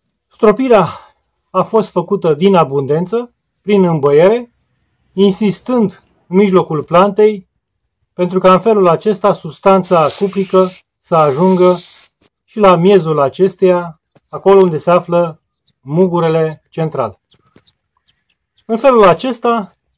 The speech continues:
planta noastră va fi spălată de această soluție cuprică, se vor îndepărta eventualele ciuperci care au început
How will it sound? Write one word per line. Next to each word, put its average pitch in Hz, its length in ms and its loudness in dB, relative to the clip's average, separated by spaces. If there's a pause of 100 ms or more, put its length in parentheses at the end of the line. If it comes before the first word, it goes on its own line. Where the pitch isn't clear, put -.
(360)
planta 196 360 2
noastră 190 640 0 (680)
va 170 200 2
fi 175 400 -4 (380)
spălată 180 800 0 (340)
de 156 140 -4
această 180 460 0
soluție 160 480 -4
cuprică, 160 600 -6 (1800)
se - 260 0
vor 190 720 4
îndepărta 185 920 0 (160)
eventualele 165 760 -2
ciuperci 175 680 -4
care 170 540 0
au 156 180 -2
început 147 560 -10